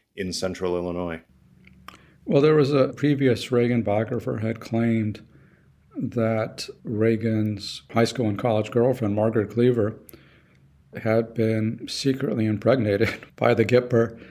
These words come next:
Speaker 2: and then had left college at Eureka College to give up the baby for, uh, adoption, and,
Speaker 1: Mm-hmm.
Speaker 2: uh, that this was what she was actually doing instead of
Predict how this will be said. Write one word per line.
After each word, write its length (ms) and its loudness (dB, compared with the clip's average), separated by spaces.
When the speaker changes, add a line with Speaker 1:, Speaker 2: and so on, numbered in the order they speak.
Speaker 2:
and 180 0
then 220 2
had 240 2
left 520 0
college 460 2
at 100 2
Eureka 400 0
College 560 0
to 140 -4
give 220 -2
up 180 0
the 120 -4
baby 420 -2
for, 520 -4
uh, 140 -2
adoption, 840 -2
and, 420 -2
Speaker 1:
Mm-hmm. 960 -10
Speaker 2:
uh, 40 -8
that 140 0
this 200 -2
was 180 -4
what 320 -2
she 140 -4
was 160 2
actually 300 0
doing 260 0
instead 340 -2
of 220 -4